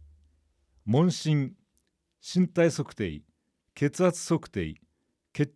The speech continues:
中脂質検査、肝機能検査、血糖検査、尿検査、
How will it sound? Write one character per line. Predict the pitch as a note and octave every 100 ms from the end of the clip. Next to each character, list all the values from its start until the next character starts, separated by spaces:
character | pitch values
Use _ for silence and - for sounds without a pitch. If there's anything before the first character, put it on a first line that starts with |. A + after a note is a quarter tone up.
| _
中 | - E3+
脂 | D#3
質 | - F3 E3 -
検 | D#3+ C3
査、 | - D2 - _ _ _ _ _ _ -
肝 | C#3 E3
機 | E3 E3+
能 | E3+
検 | - C#3+ G#2+
査、 | E2 D2 _ _ _ _ _ -
血 | C#3 -
糖 | - F3
検 | E3+ D#3+ B2
査、 | - D2+ - _ _ _ _ _ -
尿 | A#2+ E3+
検 | E3+ E3 B2
査、 | - D#2